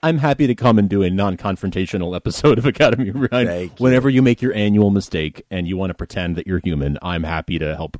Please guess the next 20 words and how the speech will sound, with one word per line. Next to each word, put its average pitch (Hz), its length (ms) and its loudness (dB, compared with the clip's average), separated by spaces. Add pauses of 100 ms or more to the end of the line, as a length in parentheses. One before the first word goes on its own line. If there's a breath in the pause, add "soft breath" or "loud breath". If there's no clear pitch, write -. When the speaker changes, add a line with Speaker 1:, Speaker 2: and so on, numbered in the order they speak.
(160)
Speaker 1:
help 95 240 -6
you 92 140 -4
with 85 120 -4
the 90 80 -8
cover 78 220 -2
story. - 260 -14
Speaker 2:
Perfect. 95 380 -8
Thank 95 240 -8
you 80 60 -16
so 90 180 -10
much. 82 240 -12
So 90 80 -12
next 104 200 -10
up 104 100 -6
on 95 100 -6
Academy 95 380 -6
Rewind, 98 360 -6
nineteen 95 320 -10
fifty-four, 101 640 -4
is 90 400 -6